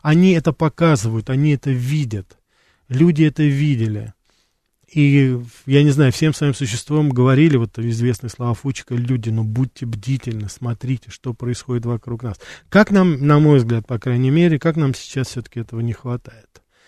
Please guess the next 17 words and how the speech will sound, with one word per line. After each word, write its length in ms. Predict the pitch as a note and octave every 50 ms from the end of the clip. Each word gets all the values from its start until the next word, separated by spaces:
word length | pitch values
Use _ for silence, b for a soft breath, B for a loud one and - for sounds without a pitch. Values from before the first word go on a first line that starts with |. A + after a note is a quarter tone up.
| b b b b b b
чтобы 380 | - - - C3 B2 B2 B2
попытаться 760 | - - - C3+ - - C3 - - D#3 E3 D#3 - - - C3+
увидеть 480 | B2+ A#2+ B2+ C3+ B2 A2+ A#2+ A2 - -
что-то 560 | - - - - - - D3 C#3+ - - A#2
в 80 | -
том, 180 | - - C3+ C3+
что 180 | - - A#2+ A2+
происходит 600 | - A#2+ A#2+ A#2 - - C3 A#2+ A2+ A2+ A2+ -
сейчас, 500 | - - A#2 - - D3 D3+ C#3 - -
нечто, 400 | C3 C#3+ D3+ - - - - A#2
что, 200 | - - - A#2
может 260 | A#2 C3+ B2+ B2 - _
быть, 140 | B2+ A2+
потом 380 | - B2 A#2 - C#3+ C#3 C#3 B2+
будет 280 | A#2+ C3 C3+ B2+ - B2+
абсолютно 640 | A2 - - B2 A#2+ A#2+ B2+ - - C3+ B2 - - B B B B B B B B B B B B B B B B B B B B B B B _ _ _ B B B B B B B
уже 400 | D3 C#3 B2+ C#3 E3 E3 D#3 B2+